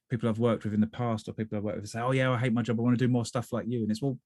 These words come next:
it's okay if you don't. Don't give yourself a hard time over it. If you're making a choice that this is the right thing for you, then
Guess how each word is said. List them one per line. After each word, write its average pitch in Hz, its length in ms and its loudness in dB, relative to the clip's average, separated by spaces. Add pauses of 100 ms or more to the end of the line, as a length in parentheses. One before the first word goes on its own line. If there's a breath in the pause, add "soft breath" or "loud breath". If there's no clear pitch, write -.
(600)
it's 135 160 -4
okay 151 420 2
if 117 340 -4
you 127 100 -2
don't. 113 440 0 (1000)
Don't 139 200 0
give 147 120 0
yourself 135 320 0
a 117 60 -4
hard 123 300 -2
time 135 260 -2
over 90 240 -4
it. 90 80 -4
If 110 80 -8
you're 127 100 0
making 147 280 0
a 110 60 2
choice 147 340 -2
that - 60 -14
this 104 180 -8
is 107 60 -16
the 107 100 -2
right 110 180 -4
thing 143 220 -6
for - 140 -12
you, 85 200 -6
then 110 300 0